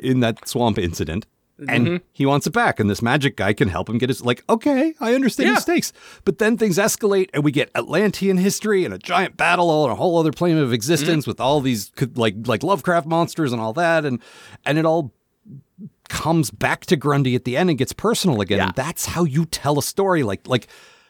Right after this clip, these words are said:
Speaker 1: the reason I have trouble following, like, you heard me go on and on about realms and all that stuff.
Speaker 2: Oh, yeah.
Speaker 1: It's 'cause big fantasy stories, even big horror stories, anything with a lot of lore loses
Speaker 2: Mm-hmm.
Speaker 1: me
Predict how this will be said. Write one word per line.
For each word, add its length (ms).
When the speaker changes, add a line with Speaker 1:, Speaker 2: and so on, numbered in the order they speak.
Speaker 1:
the 120
reason 680
I 100
have 120
trouble 280
following, 560
like, 200
you 120
heard 180
me 100
go 120
on 160
and 100
on 120
about 200
realms 400
and 80
all 180
that 100
stuff. 140
Speaker 2:
Oh, 40
yeah. 140
Speaker 1:
It's 140
'cause 300
big 200
fantasy 400
stories, 440
even 200
big 200
horror 300
stories, 340
anything 280
with 120
a 40
lot 200
of 80
lore 460
loses 480
Speaker 2:
Mm-hmm. 100
Speaker 1:
me 340